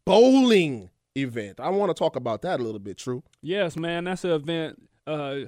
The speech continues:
Speaker 2: just like you said, we've been doing for the last thirteen years. Uh, if you want some more information on it, how to get involved, you can go to true front family foundation dot com. But, um,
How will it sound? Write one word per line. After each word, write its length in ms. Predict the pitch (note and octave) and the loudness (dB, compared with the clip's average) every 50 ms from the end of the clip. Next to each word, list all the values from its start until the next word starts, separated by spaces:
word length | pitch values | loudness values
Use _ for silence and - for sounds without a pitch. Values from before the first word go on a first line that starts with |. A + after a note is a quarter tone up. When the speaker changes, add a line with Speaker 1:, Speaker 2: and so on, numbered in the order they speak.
| - _ - | -14 _ -10
Speaker 2:
just 200 | C#3 D#3 C#3+ - | -10 -8 -6 -6
like 160 | D3+ C#3+ - | -8 -6 -6
you 60 | C#3+ | -8
said, 240 | C3+ - - D3 C#3 | -10 -6 -6 -6 -4
we've 140 | C#3+ D3 C#3 | -4 -6 -6
been 140 | D3 D3 | -6 -6
doing 200 | C3+ D3+ D3 C#3+ | -6 -6 -6 -6
for 80 | C3 C#3+ | -8 -10
the 80 | C3+ C3+ | -10 -8
last 380 | C#3+ D3 D3 C#3 C#3 - - - | -6 -6 -6 -6 -8 -10 -12 -10
thirteen 520 | D3+ D3 C#3+ - - - D3 D3 C#3+ C#3+ | -8 -8 -8 -10 -10 -8 -8 -6 -6 -6
years. 440 | C#3 C#3+ D3 D3 D3 C#3+ C#3+ C3+ - | -6 -6 -6 -6 -6 -8 -10 -10 -12
Uh, 300 | - C#3 C3+ C3 B2 B2 | -10 -10 -8 -8 -10 -10
if 100 | B2 B2+ | -12 -10
you 80 | C#3 C#3 | -10 -8
want 200 | C#3+ C#3+ C#3 - | -8 -8 -10 -10
some 100 | - D3 | -10 -8
more 160 | D3+ C#3+ C#3+ | -8 -6 -8
information 560 | C#3+ C#3 - C#3+ C#3 D3+ D#3 D3 - D#3+ D3+ | -8 -8 -8 -8 -6 -6 -6 -6 -6 -6 -6
on 180 | D3+ D3 D3 C#3+ | -6 -6 -8 -8
it, 60 | C#3 | -8
how 140 | C#3 D3+ D#3+ | -8 -8 -8
to 60 | D#3+ | -8
get 140 | C#3 D#3 D3+ | -6 -8 -8
involved, 360 | C#3+ C3+ D3+ D#3 D#3+ D#3+ D3 | -8 -6 -4 -2 -2 -2 -4
you 40 | B2 | -6
can 100 | B2+ C#3 | -10 -12
go 140 | C3+ C#3+ C#3 | -10 -10 -10
to 120 | B2+ A#2 _ _ _ _ _ _ _ - | -12 -14 _ _ _ _ _ _ _ -14
true 160 | - - G#3+ | -8 -8 -6
front 260 | F3+ - F#3+ F3+ D#3+ | -6 -4 -6 -6 -6
family 260 | - F#3 F3 E3+ E3+ D#3 | -6 -6 -6 -6 -6 -6
foundation 720 | - - E3 D#3+ D#3+ D3+ D#3 D#3 D#3 C#3+ - D3+ C#3+ C#3 | -6 -4 -6 -4 -4 -2 -2 -2 -2 -4 -8 -10 -10 -8
dot 300 | A#2+ D3 D3 D3 - - | -8 -8 -8 -8 -10 -10
com. 380 | - D#3 D3 C#3+ C#3+ C#3 C#3 | -10 -10 -8 -8 -8 -8 -8
But, 260 | A#2+ C3+ C3+ C3 B2+ _ _ _ _ _ _ _ _ - | -8 -8 -8 -10 -10 _ _ _ _ _ _ _ _ -10
um, 460 | C#3+ D3 C#3+ C#3+ C3+ C3 B2 B2 B2+ | -8 -6 -6 -6 -6 -8 -10 -12 -14